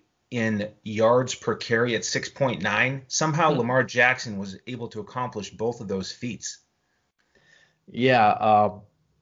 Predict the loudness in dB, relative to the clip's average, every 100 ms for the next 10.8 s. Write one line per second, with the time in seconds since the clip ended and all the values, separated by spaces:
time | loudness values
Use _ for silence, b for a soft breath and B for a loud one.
0 | _ -14 -10 -6 -2 0 0 0 -4 -4
1 | -2 0 -2 -4 -6 -6 -6 -8 _ -20
2 | -8 2 4 6 6 4 0 -6 -8 _
3 | -8 -2 2 4 4 0 0 -6 -6 -4
4 | -4 -6 -8 0 2 4 2 0 -2 -6
5 | B B -4 0 0 0 -2 -2 -4 -2
6 | -2 0 0 2 0 0 -2 -2 -6 B
7 | B B B -4 0 2 0 2 4 4
8 | 2 -4 -4 -2 -2 -2 -2 4 6 6
9 | 4 2 -2 -2 -2 0 0 0 -4 -10
10 | B B B B 0 4 4 2